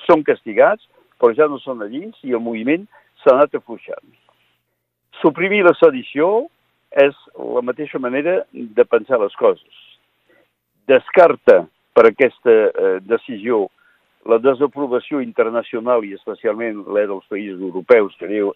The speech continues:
que deien "no podeu continuar amb un crim d'aquest tipus, de sedició", tot i instituint una eina de més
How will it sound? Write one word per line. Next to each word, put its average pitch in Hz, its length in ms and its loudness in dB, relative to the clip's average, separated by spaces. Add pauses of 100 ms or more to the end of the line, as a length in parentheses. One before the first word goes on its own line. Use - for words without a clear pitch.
que 107 100 -4
deien 101 380 0 (280)
"no 107 200 -2
podeu 113 340 2
continuar 110 600 -2 (260)
amb 107 180 -12
un 110 160 -12
crim 113 320 -10
d'aquest 98 340 -8
tipus, 139 380 -10
de - 180 -8
sedició", 104 520 2 (800)
tot 190 300 4
i 170 240 -6 (240)
instituint 151 760 -4 (180)
una 139 320 2
eina 113 320 -4 (640)
de 123 340 8 (340)
més 127 500 2